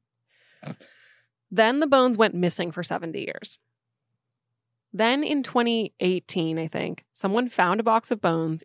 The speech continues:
in a museum on the island of Tarawa, which is not in Fiji. And they were like, "These might be those bones."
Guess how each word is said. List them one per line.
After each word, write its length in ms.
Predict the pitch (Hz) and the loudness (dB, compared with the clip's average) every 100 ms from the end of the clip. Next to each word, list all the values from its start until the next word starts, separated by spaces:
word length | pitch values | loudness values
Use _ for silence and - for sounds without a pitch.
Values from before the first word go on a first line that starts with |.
| - | -4
in 80 | |
a 40 | 190 | -2
museum 520 | 214 202 180 165 165 | -2 -2 0 0 -2
on 120 | 175 | -2
the 60 | 175 | -2
island 300 | 175 165 170 | -2 -4 -4
of 100 | 165 | -6
Tarawa, 600 | - 175 160 160 165 165 - | -4 -2 0 -2 -2 -6 -8
which 160 | - | -8
is 100 | 180 | -8
not 240 | - - - | -8 -8 -10
in 80 | - | -12
Fiji. 420 | - - - - _ - - - - _ - | -12 -10 -12 -14 _ -20 -20 -20 -20 _ -4
And 120 | 185 | 2
they 120 | 180 | 4
were 100 | 196 | 4
like, 240 | 185 175 | 2 0
"These 220 | 156 165 160 | -2 -2 -2
might 160 | 156 | -6
be 100 | - | -8
those 220 | - - | -8 -8
bones." 400 | - - - - | -8 -10 -10 -16